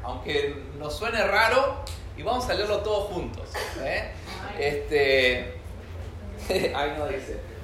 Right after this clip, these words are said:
Ahí, versículo nueve hasta el trece. ¿Lo tienen? ¿Sí? ¿Lo tiene Alejandro?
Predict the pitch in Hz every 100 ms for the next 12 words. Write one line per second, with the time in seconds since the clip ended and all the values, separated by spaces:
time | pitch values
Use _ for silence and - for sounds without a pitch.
0 | - - 151 156 220 202 190 254 247 214
1 | 226 262 262 247 165 165 165 170 160 214
2 | 202 - - - - - - 147 220 269
3 | 294 277 - - - 202 208 220 - -
4 | - - - 208 254 - 135 139 185 220
5 | 208 190 214 240 254 -